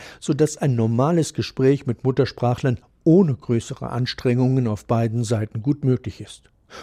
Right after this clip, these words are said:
Und man versteht im eigenen Spezialgebiet auch Fachdiskussionen. Bis dahin wäre es für Antonio noch ein weiter Weg.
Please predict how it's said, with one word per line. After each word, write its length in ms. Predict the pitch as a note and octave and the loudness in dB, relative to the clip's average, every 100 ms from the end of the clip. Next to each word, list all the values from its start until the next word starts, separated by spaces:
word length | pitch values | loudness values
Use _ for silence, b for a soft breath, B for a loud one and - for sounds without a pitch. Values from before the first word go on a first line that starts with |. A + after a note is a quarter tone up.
| B | B
Und 260 | D#3 F#3+ - B B B - | 2 2 0 B B B -12
man 100 | C#3 | -8
versteht 380 | A#2 - B2 | -6 -2 -2
im 100 | A#2+ | -2
eigenen 460 | A#2 C3 D3 C#3+ B2 | 0 2 4 4 2
Spezialgebiet 800 | - A#2 - B2 B2+ A#2+ A#2+ - | -2 -4 0 2 2 2 -2 -2
auch 180 | D3 D3+ | -4 -4
Fachdiskussionen. 1080 | - B2 - - B2 - A#2 - G#2+ F#2+ G2+ _ _ _ B B B - | -2 -4 -4 -6 -8 -6 -8 -4 -6 -6 -10 _ _ _ B B B -4
Bis 200 | C3 - | -2 2
dahin 400 | C#3+ D#3 E3+ B B | 4 4 2 B B
wäre 240 | D#3+ D#3 C#3+ | -2 0 0
es 120 | - | -4
für 140 | - | -4
Antonio 460 | C#3 B2 D3 C#3+ C3+ | -2 0 2 4 4
noch 200 | B2 A#2 | 2 2
ein 200 | B2 A#2 | 0 0
weiter 360 | G#2+ G2+ B2 A2+ | -2 -2 0 0
Weg. 320 | G2 - | -2 -6